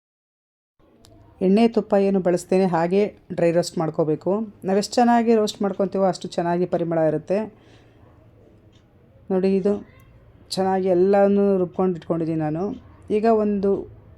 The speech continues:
ಬಾಣಲಿಗೆ ಒಂದು ಬೌಲಷ್ಟು ಎಣ್ಣೆ ತೊಗೊಂಡಿದ್ನಲ್ಲ, ಒಂದು ಬೌಲಷ್ಟು ಎಣ್ಣೆ ಕೂಡ ಹಾಕ್ಕೋಬೇಕು.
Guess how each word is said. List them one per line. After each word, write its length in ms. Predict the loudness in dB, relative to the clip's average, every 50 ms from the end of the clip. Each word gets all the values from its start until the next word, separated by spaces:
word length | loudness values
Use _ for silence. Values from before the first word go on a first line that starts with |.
| -20 -20 -20 -20 -16 -8 -4
ಬಾಣಲಿಗೆ 600 | -2 0 0 0 0 0 0 0 -2 -4 -4 -8 -14 -20 -20 -20 -20 -20 _ _ -20 -20 -20 -18 -18 -18 -18 -20 -20 _ -20 -20 -20 -20 _ -20 -20 -20 -20 -20 -20 -20 -20 -12 -2 0
ಒಂದು 220 | 2 2 2 4
ಬೌಲಷ್ಟು 540 | 4 4 6 4 4 2 0 0 0 2 2 2
ಎಣ್ಣೆ 140 | 4 4 4
ತೊಗೊಂಡಿದ್ನಲ್ಲ, 460 | 6 6 6 4 4 2 0 0 2 2 2 0 0
ಒಂದು 220 | 0 0 0 2
ಬೌಲಷ್ಟು 420 | 2 2 2 2 2 0 -2 -2 -2
ಎಣ್ಣೆ 180 | 0 0 0
ಕೂಡ 160 | 0 0 0 0
ಹಾಕ್ಕೋಬೇಕು. 580 | 0 0 -2 -4 -4 -4 -4 -6 -4 -4 -4